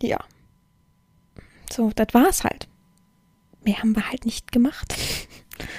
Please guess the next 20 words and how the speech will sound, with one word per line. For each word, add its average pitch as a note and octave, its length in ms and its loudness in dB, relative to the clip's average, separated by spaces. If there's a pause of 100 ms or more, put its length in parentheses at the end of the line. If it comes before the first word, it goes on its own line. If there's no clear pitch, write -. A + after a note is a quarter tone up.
(640)
Das - 120 -12
ist - 100 -8
halt A#3+ 160 -6
traurig, C4+ 420 4
aber C4+ 220 2
wahr. D#4+ 320 -2 (800)
Ne? C4+ 200 2 (1800)
Ja, B3+ 220 2 (220)
und B3 160 6
das - 220 0
Lustigste B3 540 2
war G#3+ 100 2
eigentlich, A3+ 200 2
dass - 180 -2
von A3+ 140 0
dem G#3+ 160 0
Pärchen C#4+ 460 0
mit D4 120 2
dem C#4+ 200 0
Kind D4 300 0